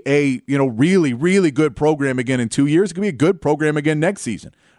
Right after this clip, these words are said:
A ranked team, especially going to the S E C, I think they'll be winning a lot more games in the S E C when we get there. Uh, Texter, "So can R T, can R T develop is the question. You know the answer is he can't develop." I, don't, I find that insane to believe that we're gonna base that off of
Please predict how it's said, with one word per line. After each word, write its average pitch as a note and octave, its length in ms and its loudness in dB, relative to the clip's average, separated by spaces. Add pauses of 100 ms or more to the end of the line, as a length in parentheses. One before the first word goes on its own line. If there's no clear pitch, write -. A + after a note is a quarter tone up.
A B2 140 2
ranked D3 240 0
team, F3 160 2
especially D#3 360 -2
going D3+ 180 2
to C#3+ 40 -2
the D3 60 2
S C#3+ 160 0
E C#3+ 80 0
C, C#3 220 -2
I - 20 2
think C3+ 180 -4
they'll D3 60 -2
be C#3+ 160 0 (160)
winning C#3 300 0
a C3 40 -2
lot C#3+ 200 0
more C#3 160 0
games C#3+ 260 -2
in C3+ 80 -4
the C#3 60 0
S B2+ 120 -2
E D3 80 -2
C E3 280 -4 (340)
when A#2+ 160 0
we C3 80 0
get C3 200 0
there. E3 260 -2 (1900)
Uh, B2 320 2
Texter, C3 480 -2
"So C3+ 200 0
can D3+ 100 2
R D#3 160 2
T, - 140 -14
can D3+ 160 0
R D#3+ 100 2
T D#3+ 220 -2
develop D#3 400 2
is B2+ 100 -4
the A#2+ 60 -6
question. B2 400 -2
You D3+ 80 0
know C#3 120 2
the C3+ 120 2
answer C3 280 -2
is B2+ 120 0
he B2+ 80 -4
can't F#3 240 0
develop." A#2 360 -2
I, B2+ 60 -4
don't, C#3+ 160 -4
I C#3 80 0
find D3 260 -2
that C3+ 200 -2
insane C#3 420 -4
to C3+ 80 0
believe C3+ 240 0
that B2 140 -2
we're A#2+ 80 -4
gonna B2+ 160 -2
base C3+ 260 -2
that C3 220 0
off B2+ 260 0
of B2 240 -2